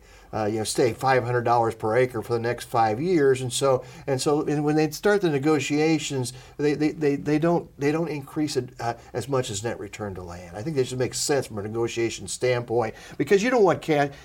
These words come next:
as a, as an owner of land or as an operator,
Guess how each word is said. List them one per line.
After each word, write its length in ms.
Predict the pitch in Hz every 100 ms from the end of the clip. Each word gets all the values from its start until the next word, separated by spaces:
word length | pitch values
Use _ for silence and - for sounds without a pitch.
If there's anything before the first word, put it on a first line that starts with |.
| -
as 180 | 156 151
a, 140 | 143
as 160 | 147 135
an 80 | 147
owner 320 | 180 190 185
of 100 | 175
land 320 | 165 165 175
or 200 | 165 220
as 80 | 196
an 80 | 185
operator, 640 | 226 254 180 131 120 123